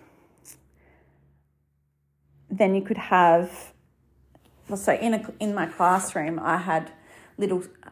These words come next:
um, laminated sheets that I'd, you know, P D Fs that I'd found from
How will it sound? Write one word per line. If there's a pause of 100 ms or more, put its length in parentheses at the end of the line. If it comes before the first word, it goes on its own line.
(200)
um, (420)
laminated
sheets (340)
that
I'd, (300)
you
know,
P
D
Fs
that
I'd
found
from